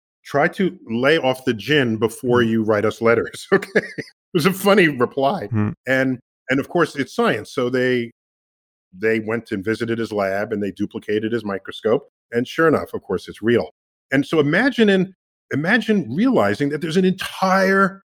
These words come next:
Speaker 1: universe of life forms in that drop of pond water that you never saw. And for the religious community, how could God give us eyes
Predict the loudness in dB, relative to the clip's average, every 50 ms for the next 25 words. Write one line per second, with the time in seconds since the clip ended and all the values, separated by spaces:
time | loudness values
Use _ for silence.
0 | _ _ -14 -10 -4 0 2 4 4 4 4 4 4 4 2 -4 -6 -2 -2 -2
1 | 2 4 2 2 2 0 -2 -2 0 0 0 -2 -4 -4 -6 -10 -20 _ _ _
2 | _ _ _ _ _ _ _ _ _ _ _ _ _ _ _ _ _ 2 4 4
3 | 4 4 2 0 -2 -4 -8 -12 -4 -2 0 0 0 -2 -4 -6 -14 -20 _ _
4 | _ _ _ _ _ _ _ _ _ _ _ _ -14 -10 0 2 4 4 4 4
5 | 2 -2 -2 0 0 2 2 4 4 2 0 0 -4 -12 _ _ -6 -4 -2 -2
6 | 0 0 0 0 0 -2 -4 -4 -6 -6 -4 -4 -6 -8 -10 -18 _ _ _ _
7 | _ _ _ _ _ -2 0 2 4 4 4 4 2 0 -2 0 0 2 4 4
8 | 4 4 4 4 2 0 -2 -2 -4 -2 -2 -2 -2 -4 -6 -6 -2 -2 -4 -2
9 | -2 -6 -6 -2 0 0 0 2 0 -2 -2 -4 -6 -4 -2 0 0 2 2 0
10 | 0 -2 -4 -8